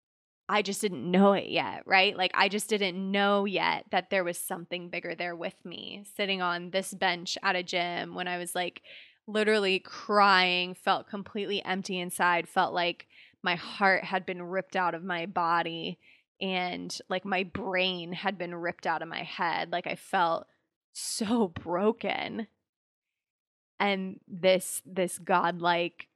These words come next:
energy came through this person and they said, "You don't deserve that. You deserve better."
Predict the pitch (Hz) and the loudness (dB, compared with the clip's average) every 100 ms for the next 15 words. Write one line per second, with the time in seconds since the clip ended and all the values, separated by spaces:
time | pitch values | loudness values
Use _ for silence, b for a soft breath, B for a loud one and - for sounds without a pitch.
0 | _ _ 185 185 180 185 185 - 185 180 | _ _ -2 -2 -2 -6 -10 -8 -6 -6
1 | - 180 180 170 170 - 190 185 - 175 | -8 -4 -4 -4 -8 -6 -4 -2 -2 -2
2 | 170 170 170 175 170 175 170 - 165 160 | 0 -4 -6 -8 -8 -6 -4 -2 -4 -4
3 | 165 170 165 - 175 165 208 - - - | -4 -2 -4 -8 -6 -4 -4 -2 0 0
4 | - 185 185 - 196 190 - - - - | -2 -6 -6 -8 -8 -6 -4 -2 -2 -2
5 | 202 | -4